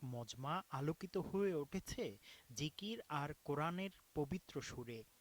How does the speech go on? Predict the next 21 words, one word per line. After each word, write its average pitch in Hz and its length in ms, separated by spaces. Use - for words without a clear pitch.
নরম 143 340
আলোর 135 360
নিচে 123 340
লাখো 139 320
লাখো 190 280
মুসল্লির 175 560
উপস্থিত - 540
ছারসিনা 208 540
দরবার 131 320
শরীফে। 120 500
পিরোজপুর 220 560
জেলার 156 420
নেসারাবাদ 196 540
উপজেলার 196 560
স্বরূপকাঠি 180 680
শহরের 196 380
উত্তর - 360
পাশে 147 340
মনোরম 175 460
সন্ধ্যা 156 400
নদীর 196 320